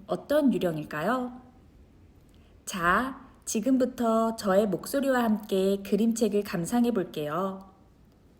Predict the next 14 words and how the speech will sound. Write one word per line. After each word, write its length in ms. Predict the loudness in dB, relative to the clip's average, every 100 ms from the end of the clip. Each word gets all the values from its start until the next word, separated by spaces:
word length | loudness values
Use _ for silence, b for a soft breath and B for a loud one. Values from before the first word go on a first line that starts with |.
| -20 b b b
함께 460 | -6 -4 -2 0 0
읽기 220 | 0 0
전에 340 | 2 2 0
약속해요. 760 | -2 -4 -8 -6 -8 -8 -12 -18 -20 -20 -20 -20 B B B
지난달 600 | -2 0 0 0 2 2
모카 360 | 2 -6 -4 -4
스토리텔러를 880 | -4 -4 -4 -2 0 2 2 0
참여한 420 | -2 0 2 4
친구들은 960 | 2 0 0 -2 -2 0 0 0 -4 B B B
이미 400 | -2 2 4 2
알고 320 | 2 0 2 0
있을 300 | -2 -4 -6
수도 340 | -6 -2 -2
있어요. 720 | -2 -6 -6 -4 -4 -4 -8